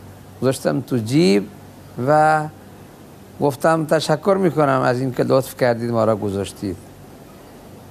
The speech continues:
گفت: «اشکال نداره. اه، یک کلمه بهت بگم، جعفری هستی؟»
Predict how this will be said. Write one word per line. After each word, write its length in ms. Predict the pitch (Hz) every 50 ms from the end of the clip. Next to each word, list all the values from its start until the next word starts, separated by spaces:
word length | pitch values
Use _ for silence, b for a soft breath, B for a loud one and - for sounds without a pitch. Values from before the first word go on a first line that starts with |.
| - - 117
گفت: 200 | 147 160 151 - -
«اشکال 520 | 156 - - - - 143 139 151 147 143
نداره. 440 | 147 151 143 143 127 104 101 87 76 - - - - - - - - - - - - - - - - - - - - - - - - - - - - -
اه، 1120 | 120 117 117 113 110 110 113 113 110 107 110 110 - - 55 - - 57 - - - -
یک 140 | - 170 165
کلمه 300 | - 170 160 165 175 170
بهت 200 | 156 156 156 143
بگم، 400 | 135 139 151 131 139 127 110 107 110
جعفری 480 | 127 143 135 127 107 147 175 233 349 226
هستی؟» 560 | 220 202 - - - 202 180 175 170 170